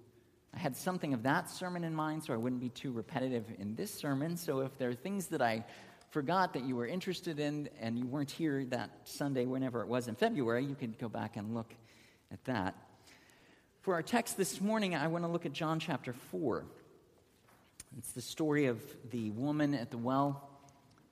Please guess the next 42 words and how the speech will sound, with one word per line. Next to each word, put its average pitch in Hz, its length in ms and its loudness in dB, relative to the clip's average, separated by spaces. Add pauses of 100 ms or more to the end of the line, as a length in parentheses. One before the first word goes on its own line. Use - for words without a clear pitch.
(120)
um, 98 420 -2
with, 117 280 -2 (240)
uh, 101 260 -4
interacting 117 680 0
with 104 200 -6
Jesus. 110 540 -4
It's 113 140 -8
on 131 120 -2
page 147 160 -2
seven 175 380 -2
fifty-three 143 800 -2
if 131 120 -4
you're 117 120 -2
using 113 400 -2
the 104 100 -4
Pew 123 240 -4
Bibles, 101 460 -6
from 110 300 -6
John 120 380 -2 (480)
four, 117 440 0
starting 113 420 -2
in 104 80 -4
verse 104 340 -6
nineteen. 98 760 -4
This 113 200 -8
is, 113 140 -6
we're 113 100 -4
picking 147 340 -2
up 139 120 4
a 139 40 -2
conversation 143 760 0
that 110 100 -2
Jesus 135 380 -4
has 113 140 -8
had 139 300 0
with 123 160 -4
this 117 220 -6
woman. 196 360 0 (760)
Uh, 147 120 2
she 151 220 -2
says, 151 300 2
"Sir, 180 540 4